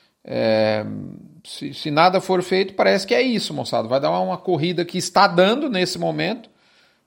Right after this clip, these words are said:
né? Tá vendo aí o que tá acontecendo com, com o físico e futuro, consequentemente, enfim.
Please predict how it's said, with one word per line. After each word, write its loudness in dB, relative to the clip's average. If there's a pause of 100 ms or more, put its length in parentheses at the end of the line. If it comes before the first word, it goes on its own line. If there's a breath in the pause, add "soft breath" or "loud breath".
né? -6
Tá 4
vendo 0
aí 2
o -6
que -10
tá -2
acontecendo -6
com, -10
com -12
o -8
físico -8 (500 soft breath)
e -6
futuro, 0
consequentemente, -6
enfim. -8